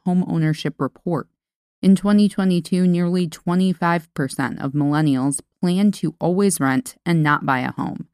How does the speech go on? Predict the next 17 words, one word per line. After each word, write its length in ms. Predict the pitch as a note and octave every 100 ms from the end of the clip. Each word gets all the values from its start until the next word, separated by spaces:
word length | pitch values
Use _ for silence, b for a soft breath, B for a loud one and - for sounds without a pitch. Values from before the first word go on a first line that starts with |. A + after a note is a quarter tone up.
| _ _ _ _
Millennials 600 | F#3 G3 G#3+ G#3 G#3 F#3+ -
aged 340 | F#3 D#3+ - -
twenty-six 760 | _ - G#3 G#3+ - F#3+ - -
to 120 | E3+
forty-one 760 | - E3 D#3 D3 E3+ F#3+ F#3+ -
entered 400 | G#3 G3+ A3 F#3
prime 380 | - F#3+ G3 G#3
home 320 | F#3 F3+ F#3+
buying 340 | F#3 F#3 F#3 -
age 300 | C#3+ C3+ -
in 180 | F3
the 80 | E3+
midst 420 | E3+ F#3 - -
of 120 | G3+ F#3
a 80 |
global 320 | E3 C#3+ C#3 D3
pandemic, 580 | D3 C#3+ C3+ C#3+ B2+